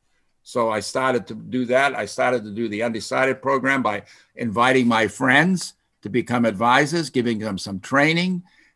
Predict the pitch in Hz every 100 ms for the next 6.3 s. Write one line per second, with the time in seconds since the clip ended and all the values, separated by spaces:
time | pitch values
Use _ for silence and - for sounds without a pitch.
0 | - 117 117 127 135 131 135 139 151 175
1 | 220 175 156 127 110 101 113 113 123 -
2 | 123 139 170 165 160 185 190 160 170 185
3 | 190 214 208 202 214 226 202 180 170 170
4 | 165 156 165 - 185 - - 156 151 180
5 | 170 180 214 180 - 147 143 160 - -
6 | 190 156